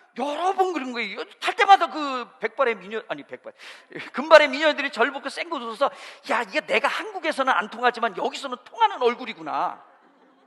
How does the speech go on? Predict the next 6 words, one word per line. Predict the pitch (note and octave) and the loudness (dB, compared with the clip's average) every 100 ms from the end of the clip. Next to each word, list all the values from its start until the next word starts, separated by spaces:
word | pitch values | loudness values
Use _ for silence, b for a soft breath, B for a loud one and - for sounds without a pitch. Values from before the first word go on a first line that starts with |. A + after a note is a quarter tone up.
| _ | _
내가 | - G#3 A#3+ | -2 0 2
이게 | G#3 A#3 A3 - - _ _ - | 0 -2 -2 -6 -20 _ _ -18
결혼 | - D3+ E4 | -8 -6 0
전에 | C4+ G#3 | 2 2
왔어야 | F#3 - E3+ | 0 -2 -8
되는데." | C#3+ C3 A#2+ G#2+ | -8 -14 -18 -20